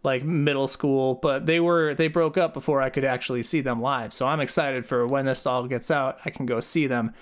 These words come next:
Uh, their singer Eric Nally did a song with, uh, Macklemore, um, Downtown. Uh, so that's how the general public might know him. But,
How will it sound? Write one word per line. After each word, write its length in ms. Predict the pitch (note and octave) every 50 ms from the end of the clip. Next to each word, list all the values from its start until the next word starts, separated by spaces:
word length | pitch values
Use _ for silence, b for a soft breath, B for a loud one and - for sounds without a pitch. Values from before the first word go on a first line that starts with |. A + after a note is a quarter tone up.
| B B B B B B B
Uh, 480 | - C3+ C3 B2+ B2+ B2 B2 A#2+ A#2+ A#2+
their 320 | - - D#3+ D3 D3+ D3 C#3
singer 320 | - - G3 E3+ C#3+ C3+
Eric 340 | - D3 D3+ D3 C3+ A#2+ -
Nally 380 | C#3+ D3 D3+ D#3 C#3+ C#3 B2+ A#2+
did 140 | B2 A#2+
a 40 | A#2+
song 380 | - - D3 C3 C3 B2+ B2 A#2+
with, 220 | A#2+ A#2+ A#2 - -
uh, 300 | C3+ B2 A#2 A2+ A2+ A2+
Macklemore, 680 | B2 C#3 D3 D#3 D#3 - C#3 A#2+ A#2+ A#2 A#2 A2+ A2 A2 b b b b b b b b
um, 500 | - B2+ A#2+ A#2+ A#2+ A2+ A2+ A2 A2 B2+ - _ _ _ _ _ _ _ _ _ _ _ _ _ _ _ _ _ _ _ _ _ _ -
Downtown. 760 | D#3+ D#3+ D3+ D3+ D3 C3 - - D3+ C#3 A#2+ - - - - - _ _ -
Uh, 260 | - C#3 B2+ A#2+ -
so 160 | C#3 - - D#3+
that's 220 | E3+ E3 D#3 -
how 320 | - - D3 C#3 C3+ C#3 - -
the 120 | D3 C#3
general 320 | C3+ D3+ C#3 C3+ B2+ A#2+
public 360 | A#2+ - C#3 B2 A#2+ A#2 - -
might 180 | A#2+ A#2 A2+
know 140 | A#2+ A#2 A2+
him. 300 | A#2 C3 A#2+ A2 A2 A2+ -
But, 260 | A2+ A2 A2 -